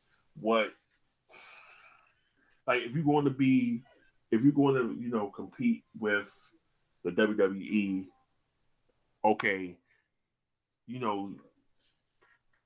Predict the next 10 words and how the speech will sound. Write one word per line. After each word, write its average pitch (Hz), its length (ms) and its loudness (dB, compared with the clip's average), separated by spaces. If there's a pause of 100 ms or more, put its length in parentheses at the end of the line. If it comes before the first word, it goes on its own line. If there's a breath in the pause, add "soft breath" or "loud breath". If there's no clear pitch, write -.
(580)
then, 123 240 4
then 113 180 4
do 147 120 2
that. 117 260 4
But 120 160 0
you 131 60 -2
know 139 360 0 (200)
what 113 200 -2
happened? 120 600 -2 (1000)
What, 110 300 0